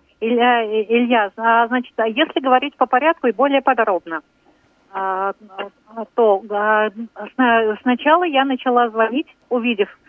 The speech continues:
огромные кучи невывезенного мусора, вот, а, э,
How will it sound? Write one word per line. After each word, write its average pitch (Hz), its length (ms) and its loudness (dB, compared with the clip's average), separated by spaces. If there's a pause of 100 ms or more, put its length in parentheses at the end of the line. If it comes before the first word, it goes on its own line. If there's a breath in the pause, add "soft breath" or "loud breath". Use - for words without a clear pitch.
(100)
огромные 233 520 2
кучи 247 360 0 (300 soft breath)
невывезенного 220 760 0
мусора, 233 540 0 (640)
вот, 190 280 -6
а, 214 720 2
э, 202 40 0